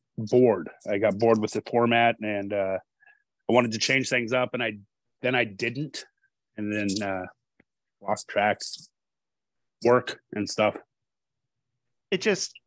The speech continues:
Speaker 2: came at you, man. Like, yeah, I mean, it, it's, I mean, that's happened with this one too, and it's just, I got,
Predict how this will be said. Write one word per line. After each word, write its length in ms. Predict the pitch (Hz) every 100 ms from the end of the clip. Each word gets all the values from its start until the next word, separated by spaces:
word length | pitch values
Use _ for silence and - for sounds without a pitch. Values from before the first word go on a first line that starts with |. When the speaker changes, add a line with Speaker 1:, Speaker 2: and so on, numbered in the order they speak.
| _ _
Speaker 2:
came 240 | - 226 202
at 300 | 202 233 -
you, 60 |
man. 320 | 180 165 170 170
Like, 320 | 160 160 165 - _ - _ _ _ _ _ _ _ - - _ _ _ -
yeah, 200 | 196 160
I 80 | 160
mean, 220 | 180 190
it, 220 | 226 494 571 196
it's, 400 | 190 - - _ _ _ _ _ _ _ _ _ -
I 60 |
mean, 80 | 185
that's 180 | 214 208
happened 220 | 220 208
with 100 | 180
this 240 | 190 196 -
one 200 | 180 165
too, 240 | 180 170
and 100 | 160
it's 140 | 151
just, 200 | - 151
I 140 | 165 175
got, 300 | 180 160